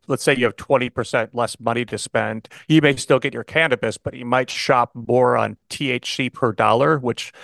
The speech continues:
people like you and I know, Josh, that T H C isn't the perfect metric, but a lot of consumers will shop just based on T H C per dollar.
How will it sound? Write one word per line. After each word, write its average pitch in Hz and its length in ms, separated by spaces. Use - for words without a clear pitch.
people 139 200
like 117 160
you 131 100
and 117 100
I 117 80
know, 117 120
Josh, 117 380
that 110 120
T 123 160
H - 240
C 120 160
isn't 113 160
the - 80
perfect - 320
metric, 113 460
but 110 120
a 107 40
lot 110 140
of - 80
consumers 113 500
will 110 140
shop 117 340
just 120 160
based 120 240
on 107 80
T 127 180
H 110 220
C 123 100
per 117 180
dollar. 117 440